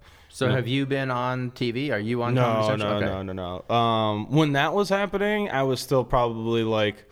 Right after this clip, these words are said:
Speaker 2: somewhere between oh and two or two and two. Like, just, I'm still very much on a piece of shit level to a lot of comics out here. Uh, again,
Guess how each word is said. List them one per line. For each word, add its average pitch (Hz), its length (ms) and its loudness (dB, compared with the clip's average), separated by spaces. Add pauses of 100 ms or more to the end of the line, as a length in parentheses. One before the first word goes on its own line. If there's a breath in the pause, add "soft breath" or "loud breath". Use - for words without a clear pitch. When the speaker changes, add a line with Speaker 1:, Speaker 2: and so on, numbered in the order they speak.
(880 soft breath)
Speaker 2:
somewhere 147 340 4
between 135 560 2
oh 135 200 4
and 135 160 0
two 139 380 4
or 110 120 2
two 127 280 2
and 117 120 0
two. 120 560 2
Like, 107 280 0
just, - 220 -6 (720 loud breath)
I'm 180 240 2
still 165 320 4
very 135 540 2
much 120 300 0
on 120 160 0
a 110 60 -2
piece 123 340 -4
of 113 120 -2
shit - 280 0
level 104 540 0
to 110 220 -4
a 101 40 2
lot 95 320 2
of 92 100 -6
comics 87 440 -6
out 82 160 -2
here. 73 360 -8
Uh, 98 380 0
again, 117 380 0